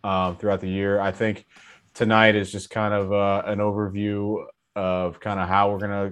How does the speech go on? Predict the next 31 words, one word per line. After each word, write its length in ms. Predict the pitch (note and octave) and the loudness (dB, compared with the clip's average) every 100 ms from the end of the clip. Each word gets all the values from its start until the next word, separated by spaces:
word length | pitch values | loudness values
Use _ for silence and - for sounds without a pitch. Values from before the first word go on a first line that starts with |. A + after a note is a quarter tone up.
| F#2 | -6
process, 760 | A2+ G#2+ G2 A2 G2 - - - - _ _ - | -2 0 0 -6 -8 -10 -18 -20 -20 _ _ -10
you 100 | A2 | -4
know, 280 | F#2+ F#2 E2 | -2 -4 -6
players 480 | - A2+ G#2+ G#2 G2 | 0 4 4 4 0
and 120 | F#2+ | -6
teams. 520 | - A2 A2 G#2+ G#2 - - - _ _ | -4 0 0 0 -4 -12 -20 -20 _ _
But 100 | - G#2 | 4 4
I 60 | |
think 300 | - B2+ A#2 - _ _ | 6 6 6 2 _ _
moving 320 | B2+ B2 A2+ A2+ | -2 2 2 4
on 240 | A2 G#2+ | 2 2
throughout 240 | A2+ G#2 | 2 0
the 60 | G2 | 0
season, 680 | - B2 B2 A2+ A#2 A2+ A2 | -4 -2 0 0 -2 -2 -6
recruiting 440 | G2+ - B2 A2+ | -10 -4 -4 -4
season, 520 | G2 A2+ G#2+ G#2 G2+ G2 | -6 -4 -4 -4 -4 -2
we 200 | A2 G#2+ | 0 0
will 480 | G#2 G#2 G2+ F#2+ _ _ _ - | -2 -2 -2 -6 _ _ _ -4
kinda 520 | A#2+ A2 G#2 G2 G2+ - A#2+ | 0 2 2 0 -2 -10 -10
break 360 | A2+ A2+ G#2+ | 4 4 6
down 280 | A2 G#2 G2+ | 2 0 0
the 60 | F#2 | -4
smaller 360 | - A2 G2 | -4 -2 -2
segments. 540 | F2+ A2 G#2+ A2 G#2+ G#2 | 0 0 0 -2 -6 -6
Like, 160 | F#2+ | -6
we 80 | G2+ | -4
may 160 | G2+ F#2+ | -4 -4
do 260 | G2 F#2+ | -4 -6
one 200 | F#2 G2 | -4 -2
episode 580 | F#2+ F2+ F2+ G2+ F#2+ F#2+ | -4 -4 -6 -2 0 0
is 560 | F#2 F#2 F2+ F2 - | -2 -2 -2 -6 -14